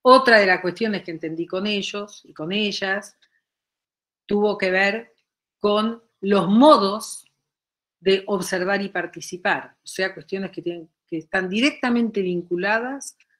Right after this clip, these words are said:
a lo metodológico. Y allí es donde creo que está la, la, que está la riqueza mayor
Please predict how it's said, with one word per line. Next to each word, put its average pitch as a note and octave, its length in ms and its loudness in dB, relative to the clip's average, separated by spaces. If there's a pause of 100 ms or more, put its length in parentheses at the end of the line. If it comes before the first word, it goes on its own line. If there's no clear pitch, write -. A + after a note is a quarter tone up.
(120)
a G#3 420 0 (140)
lo E3+ 220 -4
metodológico. D3 800 -10 (1120)
Y G#3 360 -6
allí B3 560 2
es F#3 160 -6
donde F#3 320 -4
creo G#3+ 600 0 (300)
que E3+ 120 -8
está F3 560 -2
la, D#3 360 -6
la, D3 300 -12
que - 140 -20
está G3 160 -2
la F#3 120 2
riqueza F#3 580 0
mayor A3 680 -4